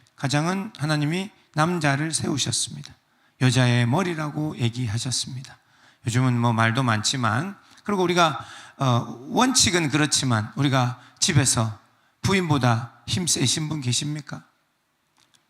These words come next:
예. 예. <laughs> 예. 예. 우리가, 어, 우리 남자들이 얼마나, 이죠? 예. 뭐 말하려면 뭐 한도 없습니다. 그죠?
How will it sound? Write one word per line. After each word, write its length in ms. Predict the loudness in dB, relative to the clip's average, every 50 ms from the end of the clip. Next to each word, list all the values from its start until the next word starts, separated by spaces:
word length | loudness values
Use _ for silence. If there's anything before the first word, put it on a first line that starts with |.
| _ _ _ _ _ _ _ _ _ _ -6
예. 200 | -4 -4 -4 -6 -12 -18 _ _ _ _ _ _ _ _ _ _ _ _ _ _ -6
예. 220 | -4 -4 -4 -6 -10 -16 _ _ _ -20 -20 -20 -20 _ _ -20 -20 -20 _ _ -20 -20 -20 -20 -20 -20 -20 -20 _ _ -20 -8 -4
<laughs> 840 | -4 -2 -2 -2 -4 -2 0 0 0 2 0 0 2 0 -2 -2 -2
예. 220 | 0 0 0 0 -2 -8 -18 -20 -20 -20 -20 -20 -8 -2
예. 200 | -2 -2 -2 -2 0
우리가, 440 | 0 2 4 4 4 4 2 -2 -8 -14 -18 -20 -20 -20 -10 _
어, 420 | 0 2 2 4 2 0 -2 -4 -4 -2
우리 100 | 2 4
남자들이 520 | 4 4 4 4 2 2 2 2 2 2
얼마나, 400 | 2 2 4 4 4 4 2 2
이죠? 480 | 0 0 0 0 2 4 2 2 2 0 -2
예. 260 | -2 -2 -2 -4 -6 -6
뭐 280 | -4 -2 -2 -2 -4 0
말하려면 760 | 2 2 4 4 4 2 2 2 2 2 0 0 -2 -6 -10 -10
뭐 160 | -10 -10 -6
한도 240 | -4 -4 -2 -2 -2
없습니다. 420 | -2 0 0 -2 0 0 -2 -2 -2
그죠? 360 | -4 -8 -10 -12 -14 -14